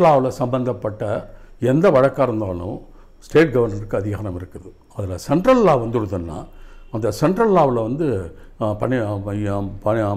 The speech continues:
பனிஷ்மெண்ட் பண்ணியிருந்தாங்கன்னா அதுல அந்த சென்ட்ரல் கவர்மெண்ட்டுடைய அதிகாரம் இல்லாம கொடுக்கக்கூடாது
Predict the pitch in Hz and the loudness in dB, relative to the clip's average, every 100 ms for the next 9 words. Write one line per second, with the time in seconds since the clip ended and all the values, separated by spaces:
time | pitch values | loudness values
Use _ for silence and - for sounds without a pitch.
0 | 92 - 156 - 123 98 - 110 107 98 | -2 -2 -2 -4 -6 -8 -8 -6 -4 -6
1 | 92 87 92 - - - - 120 151 214 | -6 -8 -12 -14 -20 -12 -2 2 2 2
2 | 107 120 110 87 - 127 165 127 107 95 | 0 -2 -2 -6 -4 -4 -4 -4 -6 -6
3 | 95 98 98 95 113 120 110 95 95 151 | -8 -8 -8 -6 -4 -2 -4 -6 -8 -10
4 | - - 110 98 - 104 85 - | -12 -12 -10 -10 -8 -8 -8 -12